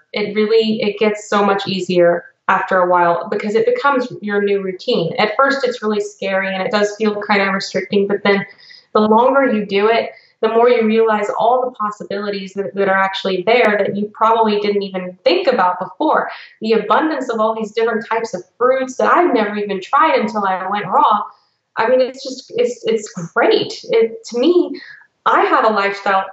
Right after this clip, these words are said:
of abundance, and it, that's how I perceive it now. Um,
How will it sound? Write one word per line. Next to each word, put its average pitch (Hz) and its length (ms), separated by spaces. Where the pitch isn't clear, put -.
of 202 120
abundance, - 920
and 214 160
it, - 480
that's 226 240
how 233 160
I 220 180
perceive 202 400
it 175 180
now. 190 240
Um, 196 420